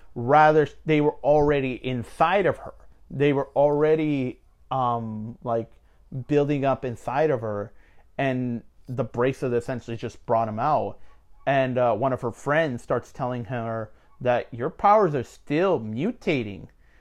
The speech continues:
Like, you're still evolving. And that was the word right there. Mu-, mutating, A K A mutation. Because, uh, if you don't know, that word relates to a set of characters known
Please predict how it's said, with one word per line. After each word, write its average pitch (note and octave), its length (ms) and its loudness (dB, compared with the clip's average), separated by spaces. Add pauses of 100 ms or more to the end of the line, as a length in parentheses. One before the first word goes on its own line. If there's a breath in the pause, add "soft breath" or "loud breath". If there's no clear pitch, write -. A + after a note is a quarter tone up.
(140)
Like, C3+ 300 0 (100)
you're C3 240 -2
still C#3 480 -2
evolving. B2+ 580 2
And A#2+ 240 -6
that - 240 2
was C#3 140 -2
the C3+ 100 -2
word B2 200 0
right A#2 280 -2
there. B2+ 340 -2 (420 soft breath)
Mu-, B2+ 320 -2
mutating, C#3 760 -6 (120)
A D3+ 160 0
K C#3+ 280 -2
A B2+ 40 -4
mutation. C#3 800 -4 (580)
Because, C#3 640 2
uh, A2 540 2 (340)
if C#3 180 -2
you D#3+ 120 2
don't E3+ 240 0
know, D#3+ 260 2
that D3 240 4
word D3+ 300 4
relates C3+ 400 -2
to C3+ 140 -4
a A#2+ 60 0
set D3 240 0
of - 140 -4
characters F#3+ 560 2
known B2 420 -2